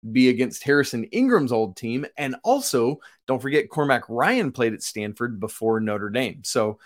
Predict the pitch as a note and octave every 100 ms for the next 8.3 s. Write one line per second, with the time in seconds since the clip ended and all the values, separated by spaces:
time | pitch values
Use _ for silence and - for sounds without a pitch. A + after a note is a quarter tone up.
0 | - - B2+ C3 C3+ - - A2+ A2+ A#2+
1 | A2 A#2 A2 G#2+ - - C#3+ C#3+ A2 F#2+
2 | G2 A2 B2 - - - F3+ A3 G#3+ G3+
3 | - - D3+ D#3 - F#3 E3+ D#3+ C3+ -
4 | C3 C3 C3 A#2 _ _ _ _ - D3+
5 | C3+ B2 D3 A#3+ - B2+ B2+ D3 - C3+
6 | C#3 - E4 F#4 E3 C#3+ B2+ B2+ C3+ B2
7 | A2+ C3 - - B2+ A#2+ B2 D3+ F4 F4
8 | F#4+ G4 G4+